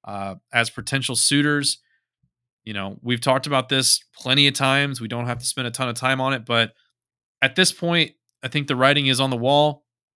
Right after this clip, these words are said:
The Klingberg haters, uh, you know, they're probably gonna get what they want with Klingberg being gone. He's gonna flourish wherever he goes. I guarantee it. But, uh, what do you guys think? Do you think he's going to go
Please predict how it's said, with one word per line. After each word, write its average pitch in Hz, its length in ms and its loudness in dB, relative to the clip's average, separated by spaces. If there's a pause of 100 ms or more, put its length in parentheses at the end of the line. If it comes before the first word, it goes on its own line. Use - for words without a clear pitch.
The 117 200 4
Klingberg 143 560 0
haters, 139 720 0
uh, 117 200 -10 (140)
you 135 160 -8
know, 117 200 -6
they're 117 220 -4
probably 123 300 -2
gonna 127 140 0
get 135 160 -2
what 127 120 -10
they 123 100 2
want 135 400 0 (360)
with 110 160 -14
Klingberg 120 460 -2
being 107 280 -4
gone. 131 400 0
He's 113 240 -4
gonna 104 200 -10
flourish 127 520 -2
wherever 110 260 -6
he 107 120 -12
goes. 127 460 0
I 104 80 -20
guarantee 117 680 2
it. 131 140 -2 (420)
But, 120 220 -6
uh, 123 240 4
what 143 120 0
do 170 40 2
you 170 140 0
guys 165 160 0
think? 156 240 0
Do 113 100 -10
you 117 80 -4
think 131 220 -4
he's 127 260 -2
going 123 360 -4
to 127 120 -6
go 127 400 -2